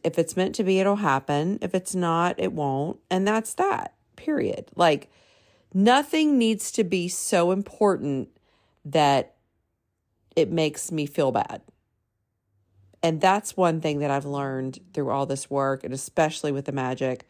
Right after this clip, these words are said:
Like, I'm just grateful to be here. I'm grateful that I'm able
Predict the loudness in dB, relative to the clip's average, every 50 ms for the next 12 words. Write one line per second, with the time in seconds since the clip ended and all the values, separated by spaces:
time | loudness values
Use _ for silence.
0 | _ _ _ -20 -20 _ _ _ _ 0 2 2 2 2 0 2 2 2 4 2
1 | 0 0 0 2 4 4 6 6 4 4 2 2 2 2 2 0 2 0 2 2
2 | 2 4 2 2 0 0 2 2 2 2 2 2 2 4 4 4 2 2 2 2
3 | 2 2 2 4 4 4 6 6 4 2 -2